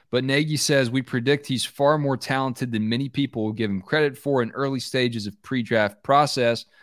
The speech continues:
perhaps until they see him up close in Mobile." Um, there's the invitation that I was referring to. Plenty to like on junior tape. High four three, low four four play speed, can accelerate and decelerate. I think we can all do that.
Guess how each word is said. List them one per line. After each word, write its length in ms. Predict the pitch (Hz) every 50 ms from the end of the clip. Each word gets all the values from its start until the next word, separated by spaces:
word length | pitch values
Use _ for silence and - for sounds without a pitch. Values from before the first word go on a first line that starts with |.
| _ _ _ _
perhaps 380 | - 107 117 123 127 - -
until 180 | 127 - 120 113
they 100 | 113 107
see 220 | 101 - 113 110
him 100 | 107 107
up 140 | 107 101 -
close 320 | - - 107 107 104 -
in 80 | 107 101
Mobile." 500 | 98 98 98 95 98 127 147 156 127 - - _ _ _ _ _ _ _ _ _ _ _ _ _ -
Um, 520 | 107 107 104 101 98 95 95 95 95 98 _ _ _ -
there's 460 | - - 90 110 107 104 101 101 104
the 160 | 104 101 101
invitation 600 | 113 113 107 98 - - 117 120 110 - 101 92
that 100 | 90 92
I 80 | 90 90
was 180 | 92 95 -
referring 380 | - 92 - 113 110 107 104 101
to. 180 | - - 95 - _ _ _ _ _ _ -
Plenty 260 | - 139 143 139 127
to 80 | 127 120
like 240 | 120 123 123 120
on 120 | 120 113 107
junior 300 | 101 113 117 113 110 101
tape. 380 | 104 - 113 104 98 - - _ _ _ _ _
High 240 | - 117 123 131 127
four 280 | - - 139 135 131
three, 380 | 123 - - 139 143 139 139 131
low 260 | 117 113 120 127 123
four 320 | - - - 127 123 117
four 260 | - - - 120 117 104
play 320 | - - 143 147 147 147
speed, 540 | 143 - - - 147 143 143 143 143 135 123 - _ _ _ _ _ _ _ _ -
can 120 | - 107
accelerate 680 | 101 98 - - - 139 131 135 127 127 131 127 135 110
and 180 | 113 110 104 101
decelerate. 800 | 117 135 143 - - 131 113 107 101 98 98 98 110 139 208 - _ _ -
I 80 | -
think 180 | - - 208 160
we 100 | 143 123
can 140 | - 113 107
all 180 | 110 113 113
do 140 | 101 92 82
that. 300 | 87 95 101 92 76 -